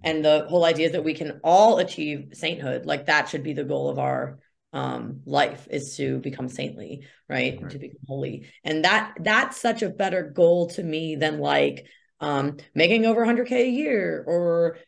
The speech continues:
Speaker 1: um, getting the most likes on my thirst trap or, like, whatever
Speaker 2: <laughs>
Speaker 1: o-, other thing people are so focused on. It's just like, or politics even, like, making sure my guy wins,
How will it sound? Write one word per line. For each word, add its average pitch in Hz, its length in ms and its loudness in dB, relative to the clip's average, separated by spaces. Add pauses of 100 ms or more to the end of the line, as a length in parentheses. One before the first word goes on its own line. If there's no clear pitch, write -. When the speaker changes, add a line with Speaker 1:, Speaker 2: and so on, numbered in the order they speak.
Speaker 1:
um, 160 580 0
getting 175 260 2
the 214 60 2
most 233 420 0
likes 240 300 2
on 220 80 -2
my 240 100 0
thirst 240 360 0
trap 160 320 0
or, 175 40 -4
like, 175 140 -2
whatever 214 480 6
Speaker 2:
<laughs> 208 60 0
Speaker 1:
o-, 185 160 4 (180)
other 262 220 4
thing 190 640 -2 (220)
people 233 320 6
are 233 120 8
so 196 280 2
focused 208 460 0
on. 156 200 -4
It's 165 120 -6
just - 160 -10
like, 180 120 -2
or 226 140 2
politics 277 500 0
even, 170 220 -2
like, 160 120 -2
making 220 200 2
sure 233 140 -2
my 226 160 2
guy 220 240 2
wins, 190 540 -4